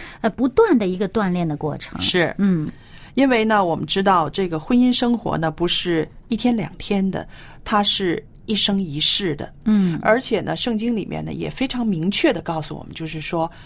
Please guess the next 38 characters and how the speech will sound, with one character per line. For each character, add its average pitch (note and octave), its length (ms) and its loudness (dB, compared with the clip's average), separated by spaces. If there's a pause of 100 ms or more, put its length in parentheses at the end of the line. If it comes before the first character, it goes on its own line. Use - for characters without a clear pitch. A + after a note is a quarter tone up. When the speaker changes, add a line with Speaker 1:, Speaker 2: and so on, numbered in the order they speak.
(160)
Speaker 2:
啊， D3+ 340 -4 (1800)
婚 E4 240 4
姻 D4+ 220 6
的 A3+ 100 0
誓 - 260 -4
约 F3+ 320 -4 (240)
是 - 320 -2 (380)
一 C4+ 140 -2
生 C4 360 0 (160)
一 A3 160 -6
世 - 480 0 (320)
至 D4+ 100 4
死 - 200 -4
方 F3+ 260 -2
休 F3+ 260 -2
的， - 160 -8
对 A3 80 -2
不 G3+ 80 -2
对？ A#3 280 6
Speaker 1:
嗯， F3+ 380 2
Speaker 2:
呃， E3 260 4
Speaker 1:
对。 D#3+ 80 0
Speaker 2:
在 A3 120 4
旧 B3 200 2
约 A#3+ 120 4
圣 B3 220 0
经 G#3 180 -2
里 F#3+ 140 -4
面 D3 180 -8
呢， D#3+ 120 -8 (180)
很 F#3+ 140 0
明 E3+ 200 0
确 C4+ 240 2
地， F3+ 160 -2 (220)
呃， D3+ 160 -2
说 D#4 300 4
明 D#3+ 240 0
了 - 180 -4